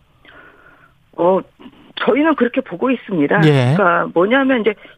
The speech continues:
Speaker 1: 검수완박법의 강행 처리를 위한 시동을 걸었다는
Speaker 2: 음.
Speaker 1: 거죠.
Speaker 2: 이게
Speaker 1: 어.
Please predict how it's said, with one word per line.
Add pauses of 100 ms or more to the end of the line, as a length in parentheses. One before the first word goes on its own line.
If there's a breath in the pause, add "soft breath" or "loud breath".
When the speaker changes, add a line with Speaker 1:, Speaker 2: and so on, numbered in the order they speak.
(120)
Speaker 1:
검수완박법의
강행
처리를
위한
시동을
걸었다는 (240)
Speaker 2:
음.
Speaker 1:
거죠. (400)
Speaker 2:
이게
Speaker 1:
어.